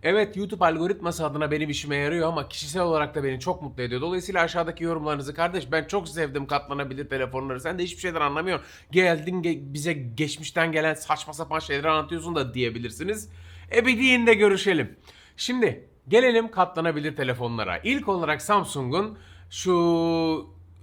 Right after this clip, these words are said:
kitap şeklinde açılan, katlandığında bir sandviç kalınlığına gelen, cebe giremeyeceği net olan, her tarafı cam, çıtır çıtır kırılacak. Üstelik de ortasında katlanma yeri buz gibi belli olan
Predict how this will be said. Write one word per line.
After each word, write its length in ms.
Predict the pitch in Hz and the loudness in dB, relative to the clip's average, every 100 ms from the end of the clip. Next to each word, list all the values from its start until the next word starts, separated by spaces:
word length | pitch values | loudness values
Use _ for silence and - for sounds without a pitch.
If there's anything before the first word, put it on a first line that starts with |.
| 135 123 | -16 -12
kitap 300 | 214 240 226 | -2 2 2
şeklinde 440 | - 143 143 139 | 0 -4 -4 0
açılan, 640 | 120 127 127 113 117 220 - - _ _ | 0 0 -2 0 0 -2 -16 -20 _ _
katlandığında 1160 | 131 208 208 202 208 202 208 208 202 226 220 - - | 6 6 8 6 6 4 2 2 6 6 6 0 -6
bir 300 | 139 175 170 | 0 0 0
sandviç 680 | - - 165 180 185 208 - | -10 -2 -2 0 0 -2 -2
kalınlığına 640 | 160 151 151 151 147 143 | -2 0 0 0 2 2
gelen, 460 | 147 135 110 113 131 - - - | 2 2 2 0 -2 -16 -18 -8
cebe 320 | 117 156 185 | -2 4 4
giremeyeceği 1120 | 185 208 202 196 185 180 160 170 170 170 - - | 4 6 6 6 4 4 4 4 4 2 -2 -10
net 460 | 110 117 165 180 - | -4 2 2 0 -2
olan, 320 | 135 131 131 | 2 2 2
her 340 | 127 160 202 | 2 2 2
tarafı 500 | 202 165 147 127 123 | 2 2 2 0 -4
cam, 320 | 101 117 147 156 | 0 2 2 -4
çıtır 400 | - - 339 - | -8 -2 0 -2
çıtır 380 | 208 220 185 | -2 -2 -2
kırılacak. 640 | - 175 165 143 135 - - - - | -2 -2 -2 2 2 2 -8 -20 -10
Üstelik 460 | 170 - 233 285 262 | -8 -2 -2 -2 -2
de 40 | |
ortasında 680 | 190 196 196 208 208 202 220 | 2 2 2 -2 -2 -2 0
katlanma 580 | 185 185 196 190 190 202 | 0 0 4 4 4 2
yeri 400 | 202 196 175 190 | 4 4 2 0
buz 280 | 311 240 | 0 0
gibi 260 | 202 202 196 | -2 0 2
belli 240 | 180 175 | 2 2
olan 380 | 180 156 160 185 | 2 4 4 2